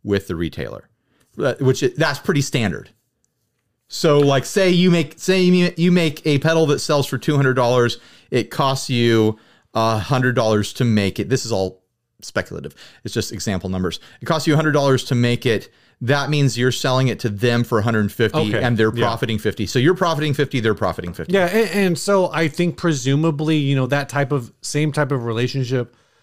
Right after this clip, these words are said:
Speaker 2: would exist with these import companies,
Speaker 1: Sure.
Speaker 2: you know? And I think where, where it gets weird is with all, with these companies, these people that represent them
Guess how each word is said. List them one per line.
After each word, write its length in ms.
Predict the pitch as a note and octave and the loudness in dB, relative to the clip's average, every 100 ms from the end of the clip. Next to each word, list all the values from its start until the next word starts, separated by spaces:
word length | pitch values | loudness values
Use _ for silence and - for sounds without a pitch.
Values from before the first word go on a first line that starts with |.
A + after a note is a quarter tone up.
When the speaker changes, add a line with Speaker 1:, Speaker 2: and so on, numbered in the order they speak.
| _ - | _ -4
Speaker 2:
would 140 | A#2+ | 0
exist 640 | A#2+ G#2+ G2 F#2+ A#2 A2+ G#2+ | 2 0 -4 -2 -2 -2 -4
with 180 | A2+ A2+ | -8 -6
these 180 | A2 - | -6 -4
import 580 | C#3 C#3+ B2 A2 - _ _ _ _ _ _ | -4 -2 -2 -2 -4 _ _ _ _ _ _
companies, 640 | - G#2+ F#2+ G2 F#2 G2+ - | -6 -4 -4 -4 -4 -8 -12
Speaker 1:
Sure. 180 | - A2 | -8 -6
Speaker 2:
you 80 | A2 | -4
know? 260 | G2+ G2+ G#2 _ _ | -2 -4 -6 _ _
And 100 | C#3+ D3 | -2 0
I 80 | |
think 360 | C3+ - F#3 F#3+ | 0 0 0 0
where, 600 | D#3 E3 E3 D#3+ D#3+ D#3 - _ _ _ _ _ _ _ _ _ - - - - _ _ _ | 0 2 4 4 4 2 -6 _ _ _ _ _ _ _ _ _ -14 -14 -16 -20 _ _ _
where 460 | C#3 D3+ D#3+ D#3+ | -4 0 2 2
it 240 | D#3 D#3 C3 | 0 -6 -2
gets 280 | D#3+ E3+ D3 | -2 -2 -6
weird 600 | C3 C3 E3+ G#3 G3 D3 | -8 -4 0 2 2 2
is 260 | D3 A#2+ - - | -2 -4 -8 -6
with 260 | D3 C#3+ - - | -4 -4 -8 -8
all, 280 | C#3 D#3+ | -4 -4
with 200 | D#3 E3 | -2 -2
these 180 | F3+ F#3+ | 0 -2
companies, 640 | - F3 F3 E3+ E3+ D#3+ - _ _ _ _ - | -2 -2 0 2 2 0 -4 _ _ _ _ -10
these 440 | C3 D3+ C#3+ - - _ | -2 0 0 -6 -18 _
people 340 | - F3+ F#3+ G#3 | -2 -2 0 0
that 160 | F3 | 0
represent 600 | C#3 D3 C#3+ A#2+ D3 G3+ - | 0 0 0 0 0 -2 0
them 360 | D3 C3 B2+ | 0 0 -2